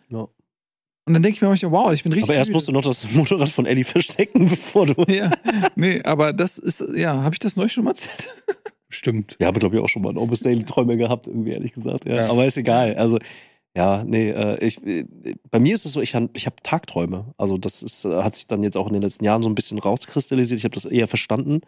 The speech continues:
Speaker 1: Das sind, ähm, ich glaub, ich hab wirklich krasse Tagträume gehabt. Also wirklich, dann bin ich dann irgendwo in echt.
Speaker 3: So Scrubs-mäßig.
Speaker 1: Ja, wirklich. Also wirklich so, ich bin dann kurz einmal in der Fantasie oder in einer, in einem Traum halt, aber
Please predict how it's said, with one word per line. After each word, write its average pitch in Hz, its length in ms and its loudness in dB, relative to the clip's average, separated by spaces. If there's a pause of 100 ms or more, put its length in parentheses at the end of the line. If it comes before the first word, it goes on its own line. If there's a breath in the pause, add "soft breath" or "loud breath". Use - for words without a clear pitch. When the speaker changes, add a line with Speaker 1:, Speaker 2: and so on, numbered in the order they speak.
(680 soft breath)
Speaker 1:
Das - 160 -2
sind, 113 220 -4
ähm, 104 320 0
ich - 80 -10
glaub, 131 160 0
ich - 80 -6
hab 113 100 -14
wirklich 151 300 -4 (160)
krasse 127 340 -4
Tagträume 113 720 -4
gehabt. 95 260 -4
Also 101 160 -6
wirklich, 127 200 -4
dann 107 160 -2
bin 131 100 2
ich - 140 -6
dann 113 300 0 (140)
irgendwo 110 640 2
in - 140 -4
echt. 143 260 0
Speaker 3:
So 123 80 -4
Scrubs-mäßig. - 960 -2 (240)
Speaker 1:
Ja, 208 200 2
wirklich. 156 360 0
Also 123 220 0
wirklich 156 180 -2
so, 147 140 0 (520)
ich 143 140 0
bin 156 80 2
dann 156 140 2
kurz 156 240 0
einmal 147 500 2 (340)
in 135 120 4
der 131 100 4
Fantasie 139 600 0
oder 110 260 0
in 113 160 2
einer, 113 160 2
in 110 140 0
einem 127 140 0
Traum 107 420 0
halt, 95 260 -4
aber 117 400 0